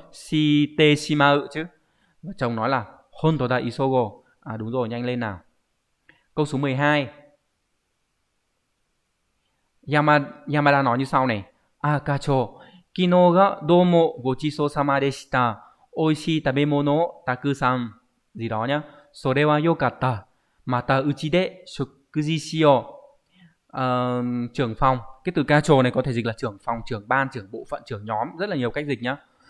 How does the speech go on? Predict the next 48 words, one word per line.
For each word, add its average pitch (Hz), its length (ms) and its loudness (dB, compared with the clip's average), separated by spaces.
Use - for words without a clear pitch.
Ờ, 127 120 -6
rất 233 140 0
là 240 60 0
cảm 127 180 -2
ơn 160 440 2
hôm 156 160 0
qua 160 280 6
đã 151 360 0
gì 143 80 -4
đấy, 135 220 0
đã - 140 -8
mời 127 260 -2
tôi, 139 160 0
đã 131 140 -4
khao 143 240 2
tôi, 151 460 4
đã - 120 -8
đãi 139 180 -2
tôi 160 180 4
đúng 135 100 2
không? 156 140 4
Ờ, 120 760 -2
nhiều 127 560 2
đồ 127 140 0
ăn 147 240 0
ngon. 165 220 6
Các 180 60 -2
bạn 139 120 -2
thấy 131 140 0
là 156 120 2
đều 127 280 2
là 117 180 0
dùng 117 400 -6
ăn 160 240 4
này. 113 160 -2
Nhưng 180 120 0
mà 170 80 6
ở 139 100 6
đây 175 200 10
ấy, 196 200 0
khi 196 180 0
mà 170 120 2
người 135 260 0
này 131 180 2
là 127 80 2
người 127 260 2
mà 123 140 -2
nhận 139 180 -4